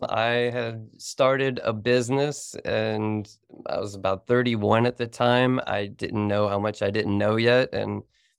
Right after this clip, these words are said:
I was out there swinging and, and, and working hard, trying everything you could try, and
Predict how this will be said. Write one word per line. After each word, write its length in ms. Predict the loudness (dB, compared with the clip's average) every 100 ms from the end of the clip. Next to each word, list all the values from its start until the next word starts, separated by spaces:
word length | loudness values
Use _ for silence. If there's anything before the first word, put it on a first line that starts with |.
| _ _
I 140 | 0 0
was 260 | 0 -4
out 260 | 0 0 2
there 220 | 0 0
swinging 720 | -2 -4 2 4 4 4 4
and, 380 | 2 0 -4 -6
and, 340 | -6 -6 -6 -6
and 240 | 0 0 4
working 420 | 2 2 2 2
hard, 400 | 2 0 0 -2
trying 460 | 0 0 2 0 -2
everything 640 | -4 -6 0 2 4 2
you 140 | -2 -6
could 240 | -12 -12
try, 380 | 2 4 6 4
and 320 | 2 0 -2